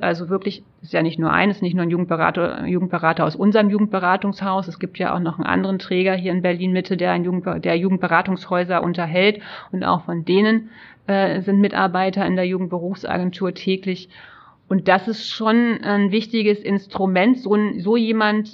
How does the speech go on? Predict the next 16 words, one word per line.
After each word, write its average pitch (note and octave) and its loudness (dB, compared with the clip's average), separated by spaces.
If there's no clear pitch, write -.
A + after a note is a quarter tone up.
oder F3+ 0
solche F#3+ 2
Leute G3 4
dort F#3+ 0
zu E3+ -6
haben, A3 0
die, G#3 2
die F3+ -6
wirklich G#3 0
auch F3+ 0
vermitteln G3 6
können D#3+ -2
zwischen G3 2
den E3+ 2
einzelnen, E3+ 0
ähm, D#3 -4